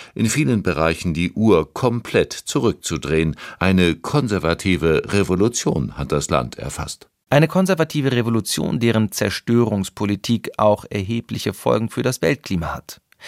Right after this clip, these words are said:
Speaker 2: Eine Regenwaldfläche so groß wie Schleswig-Holstein wurde allein zweitausendeinundzwanzig gerodet, laut Greenpeace zu neunundneunzig Prozent illegal. Der Autor ist mit der indigenen Aktivistin Korab im amazonischen Bundesstaat Pará unterwegs,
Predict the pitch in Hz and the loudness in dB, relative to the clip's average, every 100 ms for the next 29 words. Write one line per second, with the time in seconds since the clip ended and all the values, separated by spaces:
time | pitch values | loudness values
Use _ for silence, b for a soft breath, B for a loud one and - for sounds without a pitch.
0 | B B 127 143 165 160 156 139 123 - | B B 4 6 2 0 2 2 2 0
1 | 123 135 123 123 127 - 120 - 110 - | -2 0 -2 -2 -2 -2 -4 -4 -4 -4
2 | - 87 - - 85 104 147 - 117 117 | -6 -6 -4 -2 0 2 2 2 2 2
3 | 113 - - 110 87 92 92 - 117 135 | 0 -4 -4 0 0 -2 -4 -2 -2 -2
4 | - 98 95 104 - 104 120 135 123 B | -2 -2 0 -2 -2 2 4 4 4 B
5 | B B 120 117 - 120 131 123 131 117 | B B 4 4 4 0 0 0 -2 -2
6 | - 123 117 113 113 110 98 92 87 - | 0 2 4 4 2 0 -2 0 0 -4
7 | 95 - 95 - 98 98 - - 92 76 | -6 -6 -6 -2 -2 -2 -4 -2 -2 -2
8 | - - _ _ B B B B - - | -8 -14 _ _ B B B B -2 4
9 | 143 147 147 127 107 113 98 110 107 101 | 6 6 2 0 0 -2 -2 -2 -2 -2
10 | 110 120 120 110 - 107 117 - 135 120 | 2 2 2 -2 -2 0 0 0 -2 -2
11 | - 143 110 90 - - 104 104 - 98 | 2 2 2 0 -4 -2 -2 -2 -4 -2
12 | 101 - 110 104 107 107 107 107 104 110 | -2 -2 -2 -2 0 0 2 0 0 -2
13 | - - 107 104 107 131 - 104 107 107 | -2 -6 -2 0 2 2 0 -4 -2 0
14 | 120 | 0